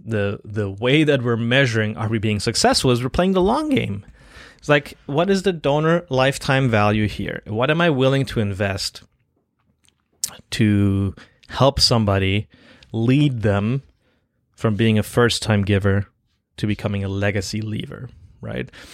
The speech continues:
And so the whole goal here is to build a community of purpose.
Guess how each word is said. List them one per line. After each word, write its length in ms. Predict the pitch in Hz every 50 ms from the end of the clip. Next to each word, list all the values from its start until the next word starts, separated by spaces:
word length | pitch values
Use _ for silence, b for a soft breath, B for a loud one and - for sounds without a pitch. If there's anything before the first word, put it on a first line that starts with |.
| B B B
And 120 | - 110 -
so 100 | 123 120
the 120 | 113 110
whole 560 | - - - - 196 196 196 196 196 185 185
goal 360 | 170 143 151 143 139 139 135
here 380 | 123 - 110 98 95 95 92 87 92 - _ _ _ _ -
is 480 | 107 104 101 98 95 - - - - - _ _ _ _ _ _ _ _ _ _ _ _ _
to 120 | - - 110
build 300 | 98 - 113 110 110 110
a 40 | 110
community 720 | - - - 113 104 107 107 107 113 117 104 101 98 98
of 120 | 92 90 -
purpose. 460 | - - - - - - - -